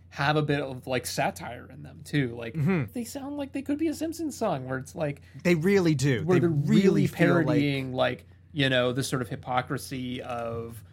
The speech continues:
Speaker 1: T V personalities and politicians. I think they do a great job at that. There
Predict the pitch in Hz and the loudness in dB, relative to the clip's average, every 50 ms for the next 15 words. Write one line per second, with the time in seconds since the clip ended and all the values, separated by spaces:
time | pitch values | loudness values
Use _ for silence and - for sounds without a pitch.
0 | - - - - - - 131 123 151 208 233 - - 220 220 214 - 233 208 196 | -20 -20 -20 -16 -12 -10 -8 -6 -4 -4 -4 0 0 0 0 0 -2 -4 -4 -2
1 | 196 190 190 190 180 185 180 180 180 175 147 131 120 123 123 175 - - - 123 | -2 0 0 0 0 0 0 0 0 0 0 -2 -4 -8 -10 -12 -14 -14 -14 -14
2 | 131 - - - 220 214 - - 214 202 190 175 170 170 160 147 151 - 131 120 | -14 -14 -8 -6 -4 -4 -4 -2 -4 -2 -2 -2 -4 -4 -4 -4 -2 -2 -2 -2
3 | - 180 160 156 156 127 - 151 131 117 - 127 123 123 - - 131 123 120 117 | -2 -4 -2 -2 -2 -2 -2 -4 -6 -6 -6 -6 -6 -6 -6 -6 -4 -4 -2 -2
4 | 120 95 - - 117 117 120 120 - - 156 160 170 | -4 -6 -10 -10 -10 -8 -8 -10 -6 -2 0 0 0